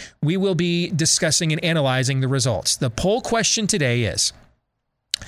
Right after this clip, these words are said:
who do you trust more, Sean Hannity or Joe Rogan? We will have the results. You can vote in this poll if you are, uh, and if you have access to Twitter, you can go to my Twitter account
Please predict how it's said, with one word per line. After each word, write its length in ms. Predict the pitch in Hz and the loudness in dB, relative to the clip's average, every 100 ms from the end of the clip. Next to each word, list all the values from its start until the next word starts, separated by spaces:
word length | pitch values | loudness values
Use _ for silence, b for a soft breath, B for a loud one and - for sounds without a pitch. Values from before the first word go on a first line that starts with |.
| B B B - | B B B -2
who 160 | 185 233 | 0 2
do 60 | 233 | 2
you 160 | 220 | 2
trust 400 | - 202 196 - | 0 0 0 0
more, 320 | 165 110 87 - _ _ _ _ _ _ _ _ _ _ - | 0 0 -4 -14 _ _ _ _ _ _ _ _ _ _ -2
Sean 400 | - 160 202 233 | 0 2 0 0
Hannity 560 | 247 214 123 104 107 - _ _ _ - | 0 0 0 0 -2 -8 _ _ _ -4
or 160 | 139 131 | -2 0
Joe 240 | 156 143 | 0 0
Rogan? 480 | 135 143 127 92 80 - _ _ _ _ _ _ _ _ _ _ _ _ _ _ _ _ _ | 2 0 -2 -6 -10 -20 _ _ _ _ _ _ _ _ _ _ _ _ _ _ _ _ _
We 80 | 127 | -2
will 60 | 113 | 0
have 200 | 139 147 | 0 0
the 100 | 175 | 0
results. 500 | 202 190 185 247 - | 0 2 0 0 -2
You 80 | 151 | 0
can 180 | 151 | 0
vote 200 | 127 170 | 0 0
in 60 | 180 | 0
this 160 | 180 - | 0 0
poll 300 | 170 196 233 | 0 0 -2
if 100 | 160 | -2
you 240 | 143 147 | -2 0
are, 360 | 147 143 135 - B B B | 0 0 0 -2 B B B
uh, 260 | 135 151 - | -2 -2 -2
and 140 | 156 151 | 0 0
if 100 | 147 | 0
you 80 | |
have 220 | 131 135 127 | 0 0 -2
access 440 | 131 151 - 156 | -2 0 0 0
to 100 | - | -2
Twitter, 420 | 147 160 165 214 - | -2 -2 -2 -4 -4
you 120 | 143 | -4
can 120 | 131 | -2
go 80 | 131 | -2
to 80 | 131 | 0
my 160 | 123 127 | 0 -2
Twitter 260 | 156 135 | -2 -2
account 320 | 135 143 160 | -2 -2 -2